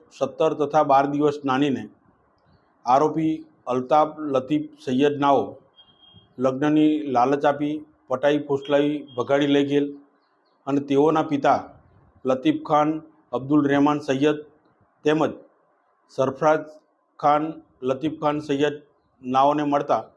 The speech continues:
તેઓએ ભોગ બનનાર તથા આરોપી અલ્તાફ નાઓને ભાડેથી મકાન અપાવેલ, જે મકાનમાં આરોપી અલ્તાફ નાઓએ ભોગ બનનાર સાથે અવારનવાર શારીરિક દુષ્કૃત્ય કરેલ,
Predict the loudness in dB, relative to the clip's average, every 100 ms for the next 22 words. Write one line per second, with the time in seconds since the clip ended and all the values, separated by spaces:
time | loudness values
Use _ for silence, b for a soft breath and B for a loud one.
0 | _ _ _ _ _ 0 2 2 0 -4
1 | -18 _ _ _ _ _ _ _ _ _
2 | _ 0 0 0 0 2 0 -2 -10 _
3 | -10 -2 2 4 4 2 0 2 2 0
4 | 0 2 2 0 -4 -12 _ _ _ _
5 | _ _ -2 0 0 0 0 0 0 0
6 | 2 2 2 -2 -8 -20 _ _ _ _
7 | -4 -2 0 0 0 0 -4 -12 _ _
8 | _ _ _ _ 0 2 2 -2 -4 -4
9 | -6 -10 -6 -2 0 0 2 2 4 2
10 | -4 -18 _ _ _ _ _ _ _ _
11 | -2 -2 0 0 2 0 0 0 0 -2
12 | -4 -12 _ -2 2 2 2 2 0 0
13 | -2 -2 -4 -8 -8 -8 -10 -8 -4 -2
14 | 2 0